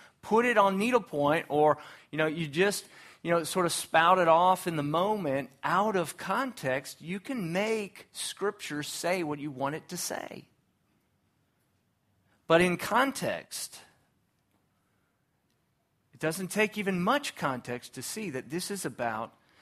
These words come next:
temptation and about our need for God,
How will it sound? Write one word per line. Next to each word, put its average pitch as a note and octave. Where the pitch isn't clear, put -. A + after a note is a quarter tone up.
temptation A#2+
and C3+
about C#3
our F3+
need C#3+
for G3
God, G#3